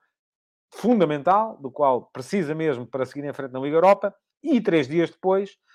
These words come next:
ah, no domingo, vai jogar, ah, no, ah, Estádio do Dragão contra o Futebol Clube do Porto, que também tem mais dois dias de descanso, porque jogou na terça-feira para a Liga dos Campeões.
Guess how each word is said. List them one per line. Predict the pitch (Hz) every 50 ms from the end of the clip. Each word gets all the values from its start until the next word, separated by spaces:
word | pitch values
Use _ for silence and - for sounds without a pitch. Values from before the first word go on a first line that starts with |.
| _ _ _ _ -
ah, | 180 170 165 160 156 151 151 147 143 139 127 123
no | 123 123
domingo, | 120 127 160 165 170 170 170 170 175 - _ _ _ _ _
vai | 147 160 196 196 170
jogar, | 127 143 139 151 156 160 160 160 156
ah, | 156 156 156 - 165 143 135 135 131 127 127
no, | 127 135 147 165 170 175 170 170 180 175 160
ah, | 151 135 127 123 123 120 120 120 117 113
Estádio | 110 - - 170 170 156 139
do | 135 139 127
Dragão | 123 120 113 123 131 135 135 135 _ _ _ _ _ _
contra | - 165 175 175 165 170 165
o | 160 156 151
Futebol | - - 165 131
Clube | 127 147 151
do | 143
Porto, | - 101 - _ _ _ _ _ _ _ _ _ _ _ _ _ _ _ _ _ _ _ _ _ _ _ _ -
que | - 170
também | 175 165 143 147 147 143
tem | 139 165
mais | 147 147 147 139
dois | 135 147 143 120
dias | 120 143 147 139
de | -
descanso, | - - - 170 165 - -
porque | - 175 147 127
jogou | 151 160
na | 156 147
terça-feira | - 147 135 - 139 127 - 135 135 127
para | 135 127
a |
Liga | 120 120 117 117
dos | - _
Campeões. | - 120 - - 80 _